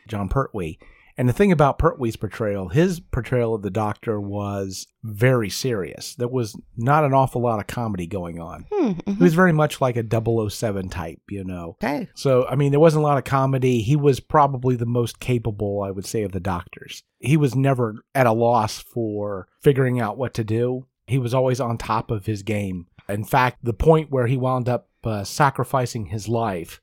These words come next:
Speaker 1: was that moment where he had, he faced his fear because it was a situation he wasn't in control of at all and couldn't control. And it just totally, it was his greatest fear, and he had to face that fear
Speaker 2: Mm,
Speaker 1: to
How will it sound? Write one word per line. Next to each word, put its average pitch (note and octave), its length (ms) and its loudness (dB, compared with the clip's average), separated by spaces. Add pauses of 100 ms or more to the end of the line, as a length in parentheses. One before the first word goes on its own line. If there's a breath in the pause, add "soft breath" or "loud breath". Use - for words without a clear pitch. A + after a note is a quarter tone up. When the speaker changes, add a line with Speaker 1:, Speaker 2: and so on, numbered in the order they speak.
(160)
Speaker 1:
was B2 220 2
that C3 200 2
moment B2 380 0
where G#2+ 140 0
he A2 120 -2
had, B2 200 -2
he A#2 360 -4 (240)
faced C#3+ 340 2
his A#2 140 -4
fear C3+ 280 2
because A2 340 -4
it A2+ 60 -4
was G#2 120 -8
a G2+ 60 -8
situation A#2+ 600 -4
he B2 140 -4
wasn't A#2+ 420 2
in A2 100 -2
control A2+ 420 -2
of F2 400 -2
at A2 160 0
all A2 400 2 (400)
and A2 180 -2
couldn't C#3 320 4
control. - 520 -8 (460)
And A2+ 460 0
it B2 260 -6
just A#2 320 -2
totally, B2 600 0
it C#3 140 -2
was B2 280 0
his A#2 240 -4
greatest A#2+ 460 0
fear, A2+ 300 0
and F#2+ 100 -4
he F#2+ 80 -4
had B2+ 180 -2
to A2 60 -6
face - 440 0
that G#2 280 -4
fear F2 440 -10 (340)
Speaker 2:
Mm, F#3+ 320 -2
Speaker 1:
to - 40 -8